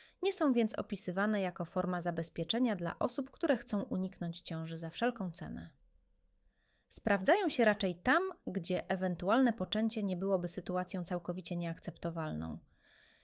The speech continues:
Ich wadą jest nie tylko mniejsza pewność działania, ale też fakt, że w dniach płodnych trzeba powstrzymać się od współżycia.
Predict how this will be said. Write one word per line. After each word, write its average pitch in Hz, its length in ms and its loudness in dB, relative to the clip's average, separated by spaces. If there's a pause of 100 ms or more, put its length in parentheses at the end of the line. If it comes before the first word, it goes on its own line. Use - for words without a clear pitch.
(320)
Ich 202 200 2
wadą 214 340 8
jest 190 260 0
nie 185 120 2
tylko 339 280 4
mniejsza 175 380 0
pewność 170 380 -4
działania, 165 520 -2 (320)
ale 190 180 4
też 180 240 -4
fakt, - 480 4 (200)
że 175 180 0
w 180 80 -8
dniach 220 320 2
płodnych 226 440 2
trzeba 185 300 0
powstrzymać 208 640 -2
się - 140 -4
od 175 100 -8
współżycia. 170 720 -4